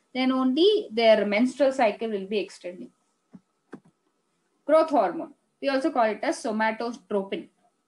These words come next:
which will increases the height, control the height of our body. Prolactin, that will stimulate the milk production, uh, from the breast. Melanocyte stimulating hormone. So that will actually stimulate the melanocytes.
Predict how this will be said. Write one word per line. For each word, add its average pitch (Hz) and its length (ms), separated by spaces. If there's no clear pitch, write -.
which - 480
will 226 400
increases 233 580
the 196 160
height, 185 440
control 254 400
the 226 120
height 220 260
of 226 160
our 185 160
body. 165 320
Prolactin, 294 600
that 285 180
will 359 120
stimulate 269 600
the 247 80
milk 226 360
production, 202 600
uh, 226 260
from 247 280
the 220 100
breast. - 420
Melanocyte 339 640
stimulating 214 640
hormone. 175 460
So 269 80
that 269 200
will 330 140
actually 294 460
stimulate 254 560
the 254 60
melanocytes. 226 840